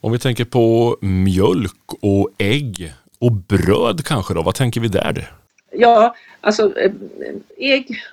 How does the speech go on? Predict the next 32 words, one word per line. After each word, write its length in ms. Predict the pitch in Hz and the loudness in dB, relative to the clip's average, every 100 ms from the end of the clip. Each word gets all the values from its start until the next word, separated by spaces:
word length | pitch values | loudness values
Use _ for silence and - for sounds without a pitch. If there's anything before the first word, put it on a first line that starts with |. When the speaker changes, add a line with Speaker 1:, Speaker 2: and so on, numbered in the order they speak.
| - | -8
Speaker 2:
och, 300 | 214 226 208 | -2 -2 -2
och 140 | 233 240 | -4 -2
mjölk 440 | 254 160 151 - - | -2 -2 -4 -8 -4
är 240 | 185 175 | -2 -2
ju 120 | 160 | -2
också 580 | 165 180 - - 147 143 _ _ _ | -4 -4 -8 -8 -6 -6 _ _ _
väldigt, 520 | 156 170 180 170 - | -2 0 0 -4 -4
det 80 | - | -2
är 60 | 175 | 2
väldigt 340 | 226 240 - | 2 0 -10
bra 280 | 214 247 185 - | -8 -4 -4 -2
proteiner 760 | 202 190 - 226 185 147 175 220 | -4 -2 -2 0 0 -2 -4 2
i 120 | 196 | 2
både 220 | 165 165 | 4 2
ägg 360 | 151 123 165 196 - _ | 4 4 2 -2 -14 _
och 160 | 208 208 | 2 4
mjölk. 500 | 160 - - - - _ _ _ - | 2 0 -8 -18 -20 _ _ _ -2
Och 120 | 190 | 2
det 120 | 208 | 2
kan 240 | 208 208 | 2 -2
vi 80 | 202 | 0
äta. 460 | - 339 - - - _ _ _ | 2 0 -2 -6 -8 _ _ _
Eh, 380 | 147 160 160 - - 50 - _ _ 50 - - _ - | -6 -4 -4 -6 -10 -12 -12 _ _ -20 -20 -20 _ -2
men 200 | 208 214 | 2 2
vi 80 | |
kan 200 | 214 220 | 2 0
också, 300 | 254 262 - | 0 -4 -2
vi 120 | 202 208 | 0 0
ska 180 | - | -4
också 520 | - 262 - - 220 - - - | -6 -6 -6 -2 -2 -2 -20 -2
välja 520 | 165 202 208 202 196 - | 4 4 2 -4 -6 -12
till 420 | - 247 185 143 | -6 0 2 0